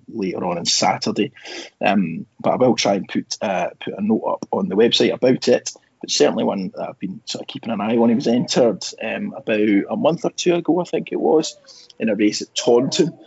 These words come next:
but that ended up being cancelled because of the weather. It caught my eye at that point because it was trained by Henry Daly, who's a, a trainer I follow, and he booked, uh, Richard Johnson, uh, which he tends to only do if he thinks the horse has got a chance.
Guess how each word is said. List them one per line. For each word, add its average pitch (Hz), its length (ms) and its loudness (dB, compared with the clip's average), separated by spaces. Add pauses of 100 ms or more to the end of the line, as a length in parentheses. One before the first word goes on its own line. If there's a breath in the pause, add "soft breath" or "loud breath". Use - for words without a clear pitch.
(200 loud breath)
but - 120 -6
that 110 120 0
ended 113 200 0
up - 100 -8
being 92 100 -6
cancelled - 480 0
because - 320 0
of 98 60 -2
the 95 60 0
weather. 110 420 2
It - 160 -10
caught - 200 2
my 117 160 -2
eye 107 40 -2
at - 80 -6
that 113 180 -4
point 113 260 -2
because - 540 -4 (120)
it 104 120 -4
was - 280 -10 (100)
trained 135 240 4
by 98 100 0
Henry 95 280 -6
Daly, 107 280 0
who's - 160 -6
a, 95 60 -6 (200)
a - 60 -20
trainer 98 260 0
I 92 120 -4
follow, 95 420 0 (480 soft breath)
and 98 180 -2
he 95 100 -2
booked, - 360 -4 (220)
uh, 95 120 -4
Richard - 280 -4
Johnson, 98 420 -2 (160)
uh, 123 140 -6
which 147 180 -2
he - 80 -2
tends 131 440 0
to 131 100 0
only 101 240 -4
do 104 160 -2
if 101 100 -6
he 101 80 -12
thinks 87 240 -8
the - 60 -14
horse 90 220 -8
has 95 100 -10
got - 140 -10
a - 20 -18
chance. - 440 -4